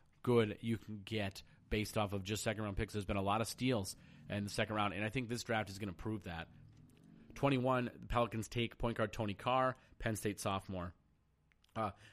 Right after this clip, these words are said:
we're gonna kinda jump through these last few picks here. Uh, twenty-two, there was a trade. The Rockets make this pick after trading cash considerations to Utah.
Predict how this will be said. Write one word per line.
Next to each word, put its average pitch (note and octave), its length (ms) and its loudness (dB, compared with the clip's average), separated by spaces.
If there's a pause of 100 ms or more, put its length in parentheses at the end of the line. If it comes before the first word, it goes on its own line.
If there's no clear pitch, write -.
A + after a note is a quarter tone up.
(140)
we're B2 80 0
gonna A#2+ 140 2
kinda A2+ 240 4
jump A2+ 320 2
through A#2+ 140 2
these G#2+ 180 0
last G#2+ 280 0
few G#2+ 100 -2
picks - 280 -4
here. G2 280 -2 (280)
Uh, G2+ 280 0
twenty-two, C#3 640 4 (240)
there A2+ 80 -2
was G#2 80 0
a G#2+ 40 2
trade. C3+ 300 6
The A2 80 2
Rockets B2 420 4
make A#2 200 0
this A2 120 -2
pick A#2+ 240 0
after G#2 200 -4
trading G#2 260 0
cash A2+ 320 0
considerations G#2 640 -2
to G2 100 -6
Utah. B2+ 420 2